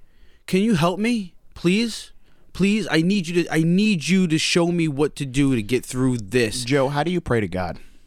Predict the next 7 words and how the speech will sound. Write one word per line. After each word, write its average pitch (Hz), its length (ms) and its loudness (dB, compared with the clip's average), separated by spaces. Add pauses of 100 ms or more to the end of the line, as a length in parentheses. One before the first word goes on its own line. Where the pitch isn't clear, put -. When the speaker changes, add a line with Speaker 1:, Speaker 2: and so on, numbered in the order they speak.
(1120)
Speaker 1:
I, 110 120 -2 (120)
honestly, 117 420 0
like 110 180 -2
I 104 60 -2
talk 104 280 -4
to 113 120 -4
you. 95 240 0